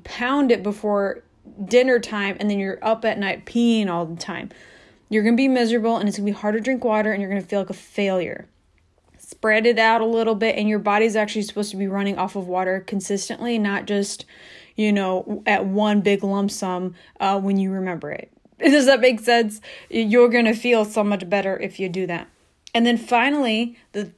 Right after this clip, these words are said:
the third question to this, uh, uh, part, I lost my train of thought. <laughs> Excuse me, I'm only on my second cup of coffee.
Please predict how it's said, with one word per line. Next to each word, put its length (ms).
the 100
third 340
question 460
to 160
this, 460
uh, 300
uh, 260
part, 480
I 140
lost 220
my 80
train 220
of 60
thought. 200
<laughs> 120
Excuse 300
me, 80
I'm 160
only 160
on 80
my 120
second 280
cup 140
of 100
coffee. 400